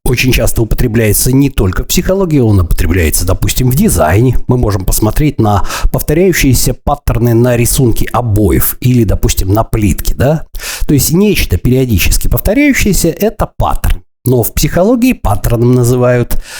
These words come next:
а, регулярно и повторяющаяся модель поведения или модель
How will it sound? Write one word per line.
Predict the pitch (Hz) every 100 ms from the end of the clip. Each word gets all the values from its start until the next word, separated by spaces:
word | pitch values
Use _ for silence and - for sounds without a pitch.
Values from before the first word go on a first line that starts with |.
| - -
а, | 135 131
регулярно | 143 143 131 110 - - 180 226 -
и | 208
повторяющаяся | 220 113 - 107 95 107 131 - 143 131 - 139 120 -
модель | 120 131 139 135 147 107
поведения | 120 110 104 139 180 180
или | - 120 120
модель | 123 135 - 120